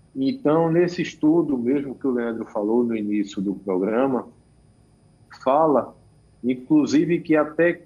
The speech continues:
entre quinze a vinte e cinco por cento dos pacientes que adquiriram a covid, testaram positivo, mesmo sem sintomas,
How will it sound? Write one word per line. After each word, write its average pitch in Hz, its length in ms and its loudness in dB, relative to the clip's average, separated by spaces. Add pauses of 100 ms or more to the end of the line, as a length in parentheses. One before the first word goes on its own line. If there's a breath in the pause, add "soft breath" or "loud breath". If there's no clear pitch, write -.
entre 156 300 -4
quinze 202 500 2
a 175 60 2
vinte 160 280 -4
e - 20 -14
cinco 160 280 -8
por 151 120 2
cento 120 400 -4
dos - 260 0
pacientes 117 880 -4 (1000)
que 127 200 6
adquiriram 139 680 4
a 147 60 0
covid, 117 560 2 (100)
testaram 131 440 0
positivo, 120 680 -2
mesmo 165 480 2
sem 151 180 0
sintomas, 127 800 -2